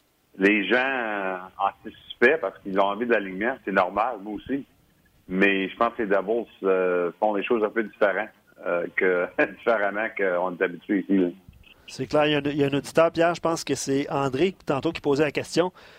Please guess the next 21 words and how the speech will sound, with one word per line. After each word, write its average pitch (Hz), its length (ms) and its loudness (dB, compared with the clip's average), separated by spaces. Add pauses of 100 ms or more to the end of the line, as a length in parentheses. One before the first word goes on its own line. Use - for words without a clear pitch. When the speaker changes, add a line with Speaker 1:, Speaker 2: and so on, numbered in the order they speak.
(220)
Speaker 2:
Ça 147 120 -2
se - 80 -4
peut-tu 185 360 0
que 175 80 4
Hall 151 340 6
soit 147 240 2
encore 160 280 6
avec 151 120 0
les 139 80 2
Devils 135 460 2
d'ici, - 340 -4
tu - 60 -14
sais, 165 120 4
jusqu'à 143 280 2
la 147 100 4
date 160 240 0
limite 156 240 2
des 156 120 2
transactions, 143 580 0
jusqu'en 143 240 0
février ? 143 480 -2